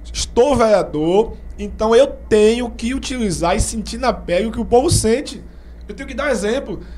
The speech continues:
Não vou usar o serviço privado de saúde do município, não vou, é, contratar nenhum tipo de plano de sa-, abrir mão do plano de saúde e vou usar o sus, pra dar exemplo.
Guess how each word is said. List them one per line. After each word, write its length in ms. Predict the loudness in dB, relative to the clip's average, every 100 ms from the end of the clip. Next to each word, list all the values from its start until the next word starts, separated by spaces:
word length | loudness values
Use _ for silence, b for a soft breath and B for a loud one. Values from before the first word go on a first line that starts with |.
| B -10
Não 520 | -4 2 4 4 2
vou 360 | 0 2 2
usar 240 | 2 0 2
o 60 | 2
serviço 600 | 0 -2 -2 -6 -8 -4
privado 480 | -2 0 0 -2 -4
de 80 |
saúde 320 | -6 -4 -4 -6
do 120 | -8
município, 680 | -8 -10 -10 -8 -6 -8 -10 B B B B -12
não 440 | -4 2 4 4
vou, 440 | 2 4 4 2 -6 -8
é, 160 | 0 0
contratar 680 | 2 0 0 0 2 0 0
nenhum 380 | -2 0 0 -2
tipo 360 | -2 -2 -2
de 80 | -4
plano 240 | -2 -2
de 60 | -2
sa-, 80 | -2
abrir 180 | -2 -2
mão 120 | -2
do 60 |
plano 160 | -2 -2
de 60 | 0
saúde 440 | 0 0 -2 -6 B B B B B 0
e 80 |
vou 120 | 4 4
usar 140 | 4
o 60 | 0
sus, 520 | -2 -6 -8 -10 -14 -16 -16 -10
pra 100 | -6
dar 140 | -2 -2
exemplo. 560 | -4 -4 -6 -6 -10